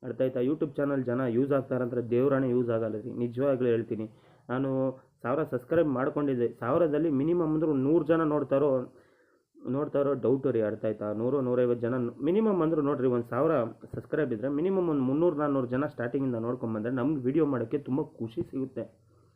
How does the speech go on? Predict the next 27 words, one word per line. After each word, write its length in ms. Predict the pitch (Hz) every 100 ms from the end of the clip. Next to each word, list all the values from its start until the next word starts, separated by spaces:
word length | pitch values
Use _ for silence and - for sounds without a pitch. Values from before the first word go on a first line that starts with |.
| _ _ -
ಅರ್ಥ 180 | 117 120
ಆಯ್ತಾ? 160 | 123
ಕೆಲವ್ರದ್ದು 460 | 117 151 175 170 175
ನಾನು 180 | 165 147
ನೋಡಿದ್ದೀನಿ, 420 | 151 160 147 131 -
ಐದೈದು, 520 | 120 151 165 156 131 101
ಹತ್ತು 320 | 107 - 185
ಸಾವಿರ 240 | - 160
ಇರ್ತಾರೆ, 320 | 151 135 117 107 - - - _ 151
ನೂರು, 280 | 208 233
ನೂರೈವತ್ತು 480 | 214 190 196 185 160
ಜನನೇ 300 | 170 180 214
ನೋಡಿರ್ತಾರೆ. 520 | 196 165 147 135 123
ಹತ್ತು 300 | 117 - 311
ಸಾವಿರ 280 | 202 196 196
ಇರೋದು 260 | 170 160 127
ಬರೀ 180 | 139 190
ನೂರು, 460 | 151 127 170 208
ನೂರೈವತ್ತು 500 | 196 170 151 143 131
ಜನ 160 | 120 131
ಅಂದರೆ 200 | 117 127
ಹತ್ತು 240 | 139 -
ಸಾವಿರ 260 | - 160 175
ಇಲ್ಲ 180 | 165 139
ಇಪ್ಪತ್ತು 300 | 135 143 139
ಸಾವಿರ 180 | 143
ಸಬ್ಸ್ಕ್ರೈಬ್ 500 | 147 131 127 151 127